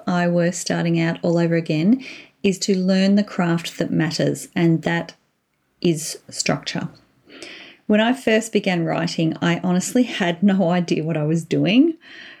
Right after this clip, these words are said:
Yes, I'd been writing forever. I'd journaled for years. I'd kept a diary as a teenager, written short stories as a kid. I loved writing essays in English.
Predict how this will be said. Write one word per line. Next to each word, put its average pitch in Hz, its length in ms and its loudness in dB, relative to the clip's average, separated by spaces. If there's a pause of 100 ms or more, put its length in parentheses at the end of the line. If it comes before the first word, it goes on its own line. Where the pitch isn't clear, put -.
(120)
Yes, 240 380 2
I'd 208 160 2
been 196 240 0
writing 180 300 0
forever. 214 800 0
I'd 170 260 -4
journaled 185 540 0
for - 240 -4
years. 185 560 2
I'd 156 260 -4
kept - 240 -6
a - 20 -4
diary 185 380 0
as 185 80 -4
a 180 60 -2
teenager, 202 880 2
written 196 300 0
short 214 360 -2
stories 196 640 2
as 190 100 0
a 190 40 -2
kid. 180 520 0 (300)
I - 80 0
loved 190 340 2
writing 175 420 0
essays 165 460 -2
in 160 80 0
English. 156 480 0